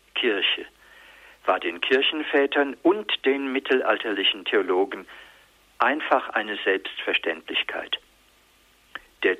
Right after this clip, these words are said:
Zisterziensermönch Isaac de Stella, gestorben um elfhundertachtundsechzig,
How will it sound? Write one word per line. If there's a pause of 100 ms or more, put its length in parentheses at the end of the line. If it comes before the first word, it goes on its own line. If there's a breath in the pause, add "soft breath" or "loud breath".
(100)
Zisterziensermönch (140)
Isaac (180)
de (140)
Stella, (760 loud breath)
gestorben
um
elfhundertachtundsechzig,